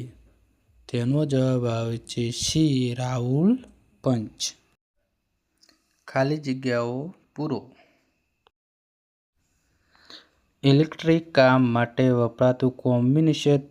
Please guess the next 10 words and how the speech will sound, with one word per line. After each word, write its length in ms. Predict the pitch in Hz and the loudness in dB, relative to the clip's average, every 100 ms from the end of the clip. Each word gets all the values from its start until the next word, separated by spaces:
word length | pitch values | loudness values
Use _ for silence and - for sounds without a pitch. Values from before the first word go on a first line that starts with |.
| _ _ | _ _
પ્લાયર 480 | 123 127 139 135 120 | 0 4 4 2 -2
ખાલી 380 | - 127 139 143 | -8 -6 -4 -4
જગ્યા 600 | 143 143 156 160 170 175 - _ _ 135 | -6 -6 0 0 0 -4 -12 _ _ 0
અને 260 | 139 143 113 - | 2 2 0 -6
ખાલી 400 | - - 131 156 | -14 -6 -2 -2
જગ્યા 540 | 151 151 143 147 147 - | -4 -6 -2 0 2 0
એમ 160 | 139 127 | -2 0
એમ 200 | 135 139 143 147 - | 2 0 -2 -4 -4
લંબાઈનું 760 | 127 120 123 135 135 135 131 117 | -2 0 2 4 6 4 2 2
હોય 320 | 113 139 | 2 2